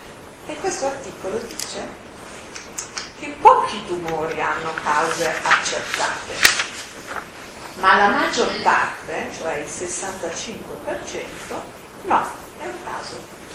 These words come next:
Ecco, allora questa è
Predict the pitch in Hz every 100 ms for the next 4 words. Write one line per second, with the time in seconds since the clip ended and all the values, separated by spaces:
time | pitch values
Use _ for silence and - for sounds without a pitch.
0 | - - - - - - - - - -
1 | - - - - - - - - - -
2 | - - - - - - - - - -
3 | - - - - - - - - - -
4 | - - - - - - 190 - - 220
5 | 190 196 - 240 233 220 196 196 190 190